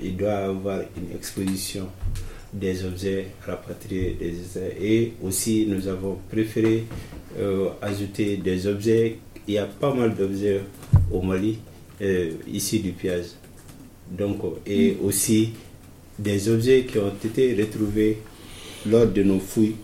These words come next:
Speaker 1: scientifiques. Donc, euh, nous avons, sinon, au départ, l'idée, c'est d'exposer les objets rapatriés, euh, euh, venant des États-Unis. Mais,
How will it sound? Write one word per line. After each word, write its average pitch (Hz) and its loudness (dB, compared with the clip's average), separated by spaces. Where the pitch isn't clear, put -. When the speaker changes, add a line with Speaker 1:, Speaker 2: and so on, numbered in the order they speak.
Speaker 1:
scientifiques. 104 2
Donc, 101 0
euh, 80 -2
nous 95 -4
avons, 95 -2
sinon, 131 4
au 104 8
départ, 107 2
l'idée, 113 6
c'est 95 -2
d'exposer 107 -2
les 90 0
objets 98 -2
rapatriés, 92 -8
euh, 85 -6
euh, 85 -2
venant 101 -2
des 85 -4
États-Unis. 87 -4
Mais, 104 0